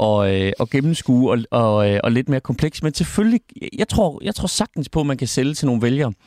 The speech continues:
Skulle vi ikke, det handler ikke om, at man ikke skal lægge timer, og man ikke skal lave noget. Det handler bare om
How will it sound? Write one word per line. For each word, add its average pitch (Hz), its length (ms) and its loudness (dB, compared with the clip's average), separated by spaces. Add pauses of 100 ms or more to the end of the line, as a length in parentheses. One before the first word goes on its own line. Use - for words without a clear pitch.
(540)
Skulle 175 240 0
vi 180 80 2
ikke, - 340 -6
det 165 120 -2
handler 180 180 2
ikke 202 100 -2
om, 180 80 2
at - 20 2
man 147 100 2
ikke 160 120 -6
skal 151 120 -2
lægge 123 180 0
timer, 185 340 4
og 135 140 0
man 120 100 0
ikke 143 120 -6
skal 127 140 -2
lave 151 280 2
noget. 143 200 0
Det 131 80 0
handler 165 200 0
bare 139 140 2
om 135 140 0